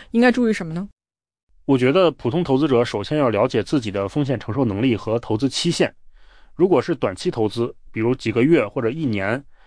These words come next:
Speaker 2: 那可以关注一下美债收益率的变化，选择合适的时机买入和卖出。如果是长期投资，比如三五年，那其实不用太在意短期的波动，持有美债到期就好了。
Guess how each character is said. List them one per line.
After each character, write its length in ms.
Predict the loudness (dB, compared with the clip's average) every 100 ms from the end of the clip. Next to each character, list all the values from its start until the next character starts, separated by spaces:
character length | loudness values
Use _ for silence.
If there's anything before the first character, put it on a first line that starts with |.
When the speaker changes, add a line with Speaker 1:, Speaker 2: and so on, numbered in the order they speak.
| -10 -2
Speaker 2:
那 120 | -2
可 140 | 0
以 80 | 0
关 180 | 0 0
注 160 | 0
一 80 | -2
下 240 | 0 -2 -2
美 160 | -4
债 180 | -2 -2
收 220 | 0 2
益 40 | 4
率 120 | 2
的 80 | 2
变 200 | 0 -2
化， 200 | -4 -8 _ -14
选 200 | -8 -4
择 160 | -2
合 200 | -2 -2
适 140 | -2 0
的 80 | -2
时 200 | -4 -4
机 180 | 0
买 200 | 0 0
入 160 | -2 -4
和 80 | -2
卖 160 | -4
出。 280 | -4 -4 -4 -6 -18 -20 -20 -20 -2
如 140 | 2
果 100 | 2
是 100 | 0
长 220 | -4 -6
期 160 | -2 -2
投 160 | -2
资， 260 | -2 -4 -8 -12 -12
比 80 | -8
如 120 | -6
三 220 | -2 0
五 60 | 0
年， 300 | -2 -6 -6 -10 _ -20 -8
那 140 | -4 -2
其 160 | -2
实 100 | -4
不 180 | -2 0
用 120 | 0
太 160 | 0 -2
在 180 | 0 -2
意 140 | -2
短 180 | -4 -6
期 140 | -4
的 80 | -4
波 160 | -2 -2
动， 180 | -2 -6 -18 -16
持 180 | -4 0
有 100 | 2
美 160 | 0 0
债 140 | 0
到 160 | 2 0
期 160 | 0
就 100 | -4
好 180 | -4 -6
了。 140 | -12